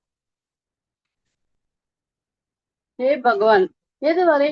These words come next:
எங்களுடைய பிரய சுழற்சி ஈடுபடாதோ, அதுவரை தங்களுடைய கர்ம கஷயத்துக்கான முயற்சி, தங்களுடைய சாந்தமான வடிவம், பயன் தரும் வசனம், வீதராக பரிணாமம், கேவல ஞானம் மூலம் ஆன்ம நன்மை செய்யும் எண்ணம் எங்களுக்கு பிறவிதோறும் கிடைக்கட்டும்.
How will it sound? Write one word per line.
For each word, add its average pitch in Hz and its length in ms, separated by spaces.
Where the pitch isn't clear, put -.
எங்களுடைய 247 420
பிரய 269 260
சுழற்சி 262 420
ஈடுபடாதோ, 226 680
அதுவரை 277 540
தங்களுடைய 226 440
கர்ம 254 280
கஷயத்துக்கான 247 680
முயற்சி, 226 460
தங்களுடைய 247 420
சாந்தமான 262 580
வடிவம், 233 480
பயன் 269 260
தரும் 262 320
வசனம், 226 380
வீதராக 277 520
பரிணாமம், 240 600
கேவல 285 280
ஞானம் 269 260
மூலம் 233 240
ஆன்ம 269 320
நன்மை 233 260
செய்யும் 214 280
எண்ணம் - 200
எங்களுக்கு 262 420
பிறவிதோறும் 262 560
கிடைக்கட்டும். 214 500